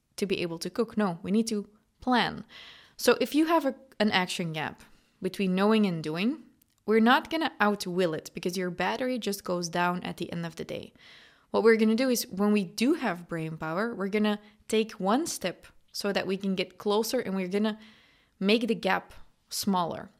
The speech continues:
So for me, for example, this is, um, eating. Uh, my team laughs at this. I don't know how it happens. I used to be the person who would never forget to eat, but I have become that person who forgets to eat. So there was a huge action gap between me being a f-,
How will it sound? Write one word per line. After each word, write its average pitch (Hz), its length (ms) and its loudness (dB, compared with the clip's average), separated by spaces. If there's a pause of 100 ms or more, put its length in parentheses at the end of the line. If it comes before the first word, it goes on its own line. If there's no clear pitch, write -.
So - 160 0
for 208 220 0
me, 220 180 2
for 254 200 -6
example, 202 500 -2
this 196 360 -4
is, 175 460 -4
um, 165 400 -4 (1160)
eating. 175 520 0
Uh, 175 240 2
my 180 120 0
team 226 420 4 (340)
laughs 190 300 0
at 202 60 -2
this. 208 320 0
I 185 160 0
don't 202 160 4
know 208 120 4
how 190 280 0
it 202 100 -2
happens. 190 400 -2
I 196 60 -4
used 185 260 -2
to 185 60 -4
be 196 120 0
the 190 80 -4
person 185 300 -2
who 190 80 0
would 180 160 0
never 180 340 0
forget 233 420 -2
to - 220 -6
eat, 226 300 -2
but 190 160 -2
I 208 140 0
have 220 240 -4
become 185 300 -4
that 180 140 -6
person 170 300 -6
who 175 140 -4
forgets 165 500 -8
to - 140 -8 (120)
eat. 190 120 -12
So - 160 -2
there 196 160 0
was 208 120 2
a 202 60 -2
huge 226 340 -2
action 185 360 -4
gap 170 200 -4
between 180 360 -4
me 180 180 -2
being 170 320 -4 (500)
a 185 100 0
f-, - 180 -14